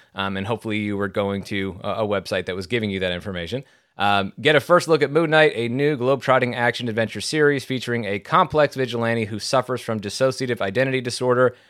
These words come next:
The multiple identities who live inside him find themselves thrust into a deadly war of the gods against the backdrop of modern and ancient Egypt.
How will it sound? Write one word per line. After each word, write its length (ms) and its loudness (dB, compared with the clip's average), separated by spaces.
The 80 -4
multiple 400 4
identities 480 2
who 100 -6
live 220 2
inside 380 2
him 180 0
find 280 2
themselves 500 0
thrust 340 2
into 360 -8
a 140 -4
deadly 480 2
war 380 4
of 100 2
the 80 -2
gods 400 2
against 380 -6
the 60 -8
backdrop 520 0
of 160 -6
modern 440 4
and 220 -6
ancient 400 -8
Egypt. 400 2